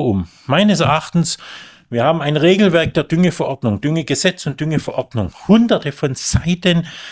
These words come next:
Vorgaben zu machen, ja, wie, wann, wann wir etwas ausbringen dürfen. Ich darf im Moment keine Gülle ausbringen, weil hier gibt ein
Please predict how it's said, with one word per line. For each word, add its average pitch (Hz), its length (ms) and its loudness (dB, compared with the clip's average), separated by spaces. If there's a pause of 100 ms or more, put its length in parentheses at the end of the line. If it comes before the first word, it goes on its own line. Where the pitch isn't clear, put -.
(120)
Vorgaben 170 800 0
zu - 140 -4
machen, 143 420 -2
ja, 156 320 0 (220)
wie, 170 380 0
wann, 160 400 2
wann 180 360 4 (320)
wir 160 240 2
etwas 151 360 -2
ausbringen 151 500 0
dürfen. 156 260 0
Ich 123 100 -4
darf 127 220 0
im 135 80 0
Moment 131 280 0
keine 131 260 0
Gülle 147 260 4
ausbringen, 117 420 -2
weil 113 160 2
hier 135 240 -2
gibt - 380 -6
ein 123 260 0